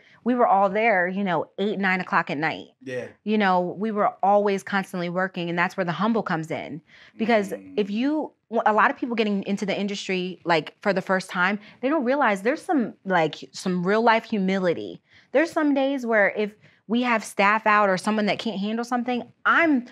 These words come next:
Speaker 1: posting content. I'm calling, dispatching drivers. I'm, you know, I'm filling in for whatever. And that's that humble part that I learned there.
Speaker 2: Right, right,
Speaker 1: It was,
Speaker 2: right.
Speaker 1: it was tough. It was tough,
Speaker 2: Mm.
Speaker 1: but
Speaker 2: A-, at any point, did you get overwhelmed? Were you ever re-, re-, ready to quit?
Speaker 1: Oh, yes, a lot.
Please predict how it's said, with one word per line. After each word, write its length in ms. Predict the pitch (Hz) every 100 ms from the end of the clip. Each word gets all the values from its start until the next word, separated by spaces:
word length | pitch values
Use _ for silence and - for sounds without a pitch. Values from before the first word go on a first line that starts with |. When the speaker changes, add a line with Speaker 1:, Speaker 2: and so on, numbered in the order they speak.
| -
Speaker 1:
posting 380 | - 214 202 180
content. 400 | 165 151 165 143
I'm 280 | 190 240 277 269 -
calling, 520 | - 233 233 226 208
dispatching 580 | 180 226 - 196 202 202
drivers. 520 | 185 185 180 170 160
I'm, 280 | 165 214 240 - - -
you 80 | 247
know, 260 | 202 208 -
I'm 220 | 240 330
filling 300 | 294 262 233
in 360 | 226 285 233 214
for 140 | 214
whatever. 380 | 196 202 220 202
And 140 | 180 185
that's 200 | 220 -
that 180 | 208
humble 360 | - 202 208 196
part 320 | - 180 160
that 100 | 175
I 80 | 151
learned 360 | 151 143 151 139
there. 340 | 87 113 180 _ 120
Speaker 2:
Right, 180 | 117
right, 100 | 110
Speaker 1:
It 40 | 113
was, 240 | 117 104
Speaker 2:
right. 100 | 214
Speaker 1:
it 60 | 190
was 160 | 208
tough. 540 | - 220 135 - - 202
It 60 |
was 140 | 175 -
tough, 220 | 180 -
Speaker 2:
Mm. 280 | 139 123 101
Speaker 1:
but 140 | -
Speaker 2:
A-, 40 | - 135
at 80 | 135
any 120 | 135 135
point, 300 | 143 139 127
did 140 | 120
you 80 | 123
get 140 | 127
overwhelmed? 580 | 120 123 120 117 120 127
Were 160 | 117 117
you 80 | 123
ever 240 | 127 127
re-, 140 | 123 -
re-, 300 | 117 127 131
ready 320 | 120 131 131
to 140 | 123 -
quit? 400 | - 123 107 - _ _
Speaker 1:
Oh, 220 | 233 208
yes, 440 | 190 180 147 165 -
a 60 | 190
lot. 380 | 175 175 -